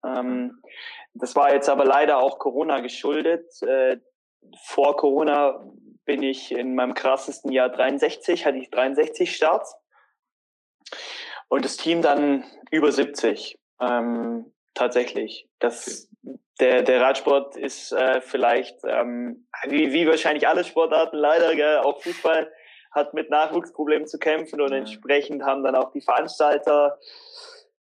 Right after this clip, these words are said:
Speaker 1: ja, in Wendelsheim gab's jetzt in den Nachwuchsklassen, äh, Rennen, da, da standen zehn, zehn Hansel am Start und das tut dann schon weh, weil natürlich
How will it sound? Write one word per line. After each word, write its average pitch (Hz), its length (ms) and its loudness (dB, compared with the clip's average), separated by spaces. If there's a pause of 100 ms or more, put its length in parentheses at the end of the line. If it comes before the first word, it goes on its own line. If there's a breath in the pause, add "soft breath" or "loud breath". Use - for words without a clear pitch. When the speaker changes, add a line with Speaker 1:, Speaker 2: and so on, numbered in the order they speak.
(140)
Speaker 1:
ja, 123 140 2
in 151 100 0
Wendelsheim 156 420 0
gab's 147 240 0
jetzt - 160 -12
in 147 60 -6
den 147 80 0
Nachwuchsklassen, 147 800 0
äh, 120 100 0
Rennen, 139 640 2
da, 135 160 2
da 131 160 0
standen 143 400 -4
zehn, 151 380 0
zehn 139 420 -2
Hansel 165 240 2
am 120 160 0
Start - 320 0
und 120 180 -8
das - 140 -20
tut 156 180 2
dann 135 160 2
schon 139 320 -2
weh, 151 300 2
weil 127 460 4
natürlich 143 580 0